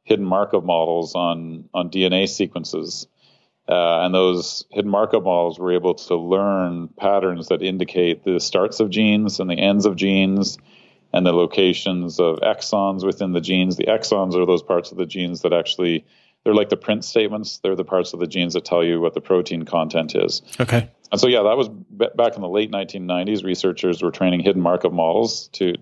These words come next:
Speaker 1: to, um, to model, uh, gene structure.
Speaker 2: And can you give us a thirty thousand foot view into what a hidden Markov model is?
Speaker 1: Oh, yeah, sure. So a, a hidden Markov model is, is like a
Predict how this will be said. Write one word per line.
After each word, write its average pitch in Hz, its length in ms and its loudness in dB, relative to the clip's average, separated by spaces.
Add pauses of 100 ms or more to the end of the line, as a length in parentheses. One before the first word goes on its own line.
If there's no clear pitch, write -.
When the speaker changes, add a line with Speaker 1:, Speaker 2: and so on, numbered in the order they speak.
Speaker 1:
to, 85 420 2
um, 82 340 0 (260)
to 87 100 -4
model, 82 480 0
uh, 85 180 2
gene 90 240 -4
structure. 131 520 -2 (240)
Speaker 2:
And 143 140 0
can 151 140 4
you 156 100 2
give 151 180 4
us - 480 0
a 143 100 0
thirty 143 300 2
thousand 135 340 2
foot 143 220 -6
view 131 220 4
into 120 320 2
what 120 180 2
a 117 200 2
hidden 127 240 0
Markov 123 300 0
model 139 300 -2
is? - 280 -6 (240)
Speaker 1:
Oh, 123 280 2
yeah, 104 260 2
sure. 98 320 -4
So 98 520 -2
a, - 40 -2
a - 60 2
hidden 107 180 0
Markov 104 300 0
model 95 540 -2 (640)
is, 92 360 -4
is 95 200 -2
like 95 180 2
a 90 320 2